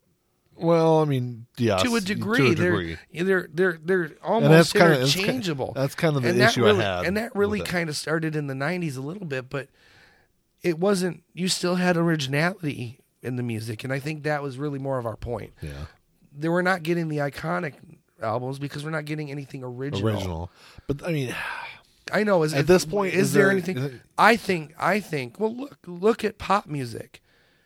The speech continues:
Speaker 2: Lady Gaga, when she came out, that was original. That,
Speaker 1: Yeah.
Speaker 2: I mean, granted, she wasn't necessarily doing anything different than, say, Madonna. She was doing it a different way.
Speaker 1: Yeah.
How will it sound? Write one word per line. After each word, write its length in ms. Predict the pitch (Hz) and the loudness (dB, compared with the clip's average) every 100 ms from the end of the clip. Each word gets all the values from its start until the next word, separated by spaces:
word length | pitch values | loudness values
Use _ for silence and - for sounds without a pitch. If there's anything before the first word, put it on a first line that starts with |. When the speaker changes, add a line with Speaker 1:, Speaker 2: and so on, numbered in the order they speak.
| _ _ _ _ _ _ _ _ _ - | _ _ _ _ _ _ _ _ _ -4
Speaker 2:
Lady 300 | 175 226 220 | 0 0 -2
Gaga, 500 | 160 165 214 175 151 | 0 0 2 2 0
when 180 | 135 156 | -2 -6
she 220 | - 165 | -6 -8
came 280 | 160 185 190 | -8 -4 -2
out, 280 | 190 131 | -2 -2
that 180 | 151 175 | -4 -2
was 160 | 185 185 | -2 -2
original. 460 | 185 214 135 131 - | -2 -4 -6 -10 -8
That, 140 | 151 - | -10 -10
Speaker 1:
Yeah. 200 | - 78 | -8 -4
Speaker 2:
I 80 | 160 | -2
mean, 120 | 202 | -2
granted, 280 | 185 226 175 | 0 -2 -2
she 140 | - 190 | -6 -8
wasn't 260 | - 175 | -10 -8
necessarily 400 | 165 151 175 147 | -6 -2 -2 -2
doing 260 | 135 156 135 | -2 -2 -2
anything 400 | 147 175 147 131 | -4 -4 -4 -2
different 440 | 135 160 160 139 | 0 0 -2 -4
than, 160 | 131 120 | -6 -8
say, 400 | 113 131 127 123 _ _ _ _ _ _ _ _ - | -4 -2 -2 -6 _ _ _ _ _ _ _ _ -10
Madonna. 680 | 107 117 170 185 139 156 | -6 -2 0 0 0 -2
She 140 | 139 165 | -2 -2
was 100 | 143 | 0
doing 180 | 156 | -2
it 60 | 139 | -2
a 80 | 123 | -4
different 360 | 123 113 135 151 | -6 -4 -4 -4
way. 340 | 262 - - | -8 -12 -12
Speaker 1:
Yeah. 300 | 78 73 67 | -10 -10 -10